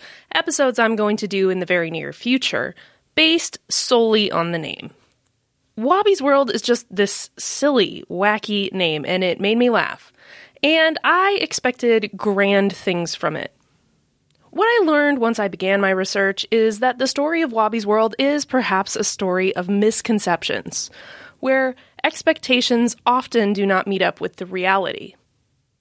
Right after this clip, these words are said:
As I welcome you to the new year and back from the holiday season, I invite you down under. It's time to go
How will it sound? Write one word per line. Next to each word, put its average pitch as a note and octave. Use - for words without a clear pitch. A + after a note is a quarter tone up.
As E4+
I F4+
welcome F4
you D#4+
to C#4+
the A#3+
new A3
year F#3+
and G3
back F#3
from G#3
the G3+
holiday F3+
season, F#3+
I A3
invite A#3+
you C4
down F#3+
under. E3+
It's -
time E4
to F4
go C4+